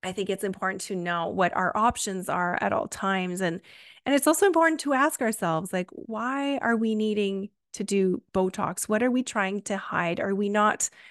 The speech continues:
um, are we not good enough?" Right? That's, that's, and trust me, I've seen the other side of this in the medical aesthetic industry. You know, there's a lot of body dysmorphia. There's a lot of,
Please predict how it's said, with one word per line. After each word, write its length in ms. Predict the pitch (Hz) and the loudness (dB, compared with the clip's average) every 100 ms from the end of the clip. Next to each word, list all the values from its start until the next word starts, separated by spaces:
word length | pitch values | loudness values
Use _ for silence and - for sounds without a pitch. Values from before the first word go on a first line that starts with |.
| - - _ | -20 -20 _
um, 460 | 208 196 185 190 - - - | -2 0 -2 -6 -12 -18 -10
are 100 | 208 | -2
we 120 | 233 | 2
not 300 | 233 240 - | 4 2 2
good 200 | 202 240 | 0 0
enough?" 420 | 254 262 403 - _ _ - | 2 2 2 0 _ _ -2
Right? 300 | 226 277 277 | 2 2 4
That's, 380 | 254 269 - - - | 2 2 -2 -8 -4
that's, 320 | 254 262 - | -2 -4 -2
and 280 | 233 233 220 | 0 0 -2
trust 320 | - 285 - | -2 -2 0
me, 160 | 254 220 | 2 4
I've 180 | 208 | 2
seen 520 | - - 269 269 247 226 | 0 -4 -4 -2 -2 0
the 140 | 226 | 2
other 220 | 233 240 | 2 0
side 420 | 220 233 247 247 | -4 -2 0 0
of 120 | 226 208 | 0 0
this 280 | 208 202 | 0 0
in 260 | - 208 208 | -4 -2 0
the 180 | 208 202 | 2 2
medical 360 | 196 208 208 | 2 0 0
aesthetic 420 | 196 - 226 285 214 | 0 2 0 0 -2
industry. 480 | 185 190 - 214 | -4 -4 -4 -4
You 200 | 220 208 | -2 -2
know, 120 | 165 196 | -2 0
there's 200 | 208 208 | 0 2
a 60 | |
lot 180 | 196 196 | 2 2
of 100 | 196 | 0
body 300 | 214 240 240 | -2 -2 -2
dysmorphia. 680 | 202 - 196 185 185 185 175 | -4 -8 -8 -8 -8 -8 -6
There's 240 | 180 185 | -6 -8
a 60 | 190 | -6
lot 240 | 190 185 | -4 -4
of, 120 | 190 | -6